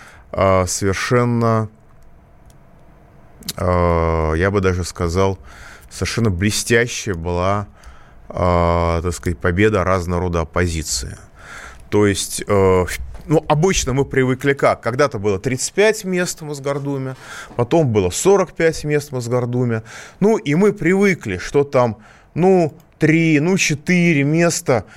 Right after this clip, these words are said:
какие-то представители, а, не «Единой России» получают, а все остальное идет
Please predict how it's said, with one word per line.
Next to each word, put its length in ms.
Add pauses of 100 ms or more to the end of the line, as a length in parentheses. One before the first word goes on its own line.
(160)
какие-то 480
представители, 1080 (380)
а, 380
не 260
«Единой 380
России» 400
получают, 840 (720)
а 540
все 220
остальное 600
идет 500